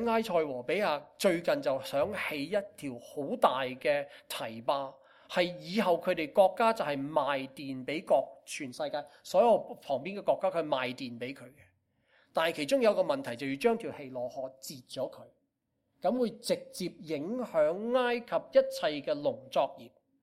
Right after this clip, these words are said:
以前都唔妥㗎喇，但係有一班中國佬喺度掟錢落去，你呢邊又有錢收，嗰邊又有，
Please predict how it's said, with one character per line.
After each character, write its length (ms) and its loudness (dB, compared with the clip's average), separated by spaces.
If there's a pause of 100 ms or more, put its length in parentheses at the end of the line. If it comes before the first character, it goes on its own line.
(760)
以 180 4
前 260 0 (240)
都 100 10
唔 180 4
妥 300 0
㗎 60 -4
喇， 140 -6 (420)
但 200 2
係 300 0 (300)
有 200 4
一 40 6
班 320 0 (200)
中 420 2
國 200 6
佬 80 -2 (360)
喺 180 -2
度 220 -2
掟 240 4
錢 220 -4
落 180 -2
去， 100 -14 (720)
你 160 -2
呢 140 2
邊 140 -2
又 120 0
有 160 0
錢 220 -8
收， 280 -4
嗰 180 -2
邊 160 -4
又 240 -10
有， 140 -12